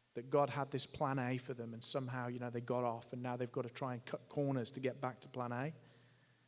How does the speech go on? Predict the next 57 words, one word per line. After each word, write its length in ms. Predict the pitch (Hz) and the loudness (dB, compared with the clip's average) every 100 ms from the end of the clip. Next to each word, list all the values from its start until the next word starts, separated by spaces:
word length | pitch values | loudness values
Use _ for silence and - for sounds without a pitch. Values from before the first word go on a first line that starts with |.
| _ _ _ _ - | _ _ _ _ -8
And 80 | 127 | -6
they 80 | |
feel 200 | 139 165 | -4 -2
like 120 | 151 147 | -2 -2
they're 100 | 147 | -2
in 80 | |
a 40 | 135 | 0
rush 300 | 139 147 - | 0 -2 -4
and 100 | 131 | -4
a 80 | 120 | -4
hurry, 300 | 135 143 117 | -4 -2 -4
and 80 | 110 | -4
God's 220 | 143 135 | -2 0
saying, 280 | - 139 139 | 0 -2 0
"I'm 100 | 160 | 0
not 240 | 160 190 - - | 0 -4 -8 -6
rushing." 480 | 127 190 - 123 95 - - - - _ _ _ _ _ - | -4 -4 -6 -8 -10 -18 -20 -20 -20 _ _ _ _ _ -4
If 100 | 135 | -2
he 60 | |
could 160 | 170 175 | 0 4
wait 200 | 180 170 | 4 4
thirteen 600 | - 180 175 175 165 151 | 4 6 6 6 2 4
years 260 | 147 165 - | 6 4 2
before 300 | 147 151 143 | -2 -2 4
revisiting 500 | 151 151 151 151 143 | 4 6 2 2 4
Abraham, 480 | 151 151 147 170 - | 4 4 2 0 -4
he's 240 | - 208 196 | 2 4 6
not 140 | 190 | 6
in 120 | 202 | 6
a 80 | 170 | 6
rush. 540 | 165 175 120 - - - - - | 4 2 0 -2 -4 -6 -16 -8
He's 180 | - 147 | 0 4
not 140 | 165 170 | 6 8
in 100 | 160 | 8
a 80 | |
hurry. 380 | 143 147 127 104 - - - - - - - _ - - - | 8 4 0 -2 -8 -18 -20 -20 -20 -20 -20 _ -20 -20 0
You 80 | 156 | 8
know, 80 | 156 | 8
I 60 | |
think 200 | 160 202 | 10 8
if 80 | - | 8
there's 160 | 180 147 | 6 8
one 200 | 190 190 | 8 6
fruit 280 | - 208 185 | 8 6 6
of 100 | 160 | 4
the 80 | |
Spirit 480 | 151 - 196 160 143 | 4 6 6 6 6
that 60 | 147 | 2
we 140 | 156 | 0
could 180 | 135 165 | 4 10
all 300 | 170 214 220 | 12 12 10
do 260 | 190 196 185 | 12 10 12
with 140 | 151 | 8
growing 320 | - 156 139 | 10 12 12
in, 120 | 120 120 | 8 2
it's 120 | 123 | 2
patience. 800 | - 127 117 - - - - | 2 2 0 -4 -4 -4 -4